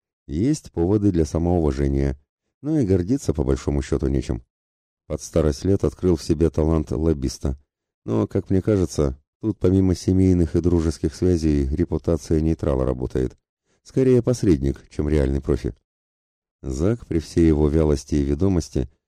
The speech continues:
уже успел повторить основные достижения отца. Заварушка с нефтью,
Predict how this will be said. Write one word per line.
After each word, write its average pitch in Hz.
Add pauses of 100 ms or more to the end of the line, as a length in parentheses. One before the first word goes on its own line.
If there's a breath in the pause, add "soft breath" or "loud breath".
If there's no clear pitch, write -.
(220)
уже 101
успел 131
повторить 113
основные 95
достижения 85
отца. - (560)
Заварушка 71
с -
нефтью, 87